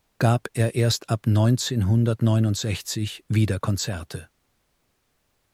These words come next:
Studio-Highlights Anfang der neunzehnhundertsechziger Jahre.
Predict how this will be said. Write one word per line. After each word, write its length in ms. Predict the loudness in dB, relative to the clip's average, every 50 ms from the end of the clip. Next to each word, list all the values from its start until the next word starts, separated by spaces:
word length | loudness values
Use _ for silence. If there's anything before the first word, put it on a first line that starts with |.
| _ -10
Studio-Highlights 1160 | -6 0 4 4 4 4 4 4 4 4 4 4 4 4 4 4 2 0 -2 -4 -8 -8 -10 -8 -4
Anfang 440 | 0 2 2 2 2 0 0 2 2
der 100 | 2 2
neunzehnhundertsechziger 1120 | 4 4 4 2 0 0 -2 0 0 0 0 0 -2 -6 -8 -10 -8 -10 -8 -4 -2 -2
Jahre. 460 | 0 0 -2 -2 -4 -8 -12 -16 -20